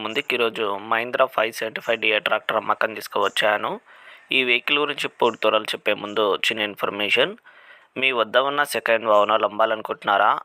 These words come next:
అయితే మా శ్యామ్ వెహికల్ WhatsApp నెంబర్కి వెహికల్ యొక్క ఫొటోస్ మరియు వివరాలు పంపించండి. ఎలాంటి సర్వీస్ ఛార్జ్ లేకుండా మీ యొక్క వాహనాలను మేము YouTube-లో అప్‌లోడ్ చేస్తాము. ఇప్పుడు నేను వెహికల్ గురించి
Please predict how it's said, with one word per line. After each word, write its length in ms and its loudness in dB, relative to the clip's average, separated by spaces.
అయితే 240 -2
మా 140 -2
శ్యామ్ 280 0
వెహికల్ 340 -2
WhatsApp 360 0
నెంబర్కి 380 -4
వెహికల్ 320 2
యొక్క 220 -2
ఫొటోస్ 360 0
మరియు 180 0
వివరాలు 260 0
పంపించండి. 680 -2
ఎలాంటి 420 0
సర్వీస్ 280 -4
ఛార్జ్ 220 0
లేకుండా 400 0
మీ 140 2
యొక్క 240 0
వాహనాలను 460 2
మేము 140 -4
YouTube-లో 440 2
అప్‌లోడ్ 320 -2
చేస్తాము. 500 -2
ఇప్పుడు 300 0
నేను 200 2
వెహికల్ 360 -2
గురించి 320 -2